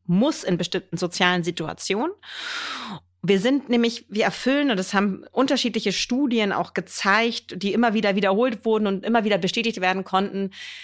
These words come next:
dass wir für den Hund eine sichere Basis, einen sicheren Hafen bilden.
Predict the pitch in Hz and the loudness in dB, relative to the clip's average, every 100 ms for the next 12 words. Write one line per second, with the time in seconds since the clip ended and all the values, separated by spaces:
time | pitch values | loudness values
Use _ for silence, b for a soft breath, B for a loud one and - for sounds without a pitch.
0 | B 190 190 233 233 208 185 233 240 - | B 0 2 2 4 4 4 4 2 -2
1 | - 196 196 190 220 214 175 - 175 220 | 0 2 2 2 0 2 2 4 4 4
2 | 208 160 165 - - 170 170 214 202 185 | 2 0 -2 -6 0 2 2 0 2 2
3 | 170 175 202 - 165 - - 147 156 - | 2 2 2 0 -6 -6 -6 -6 -6 -12
4 | 185 | -16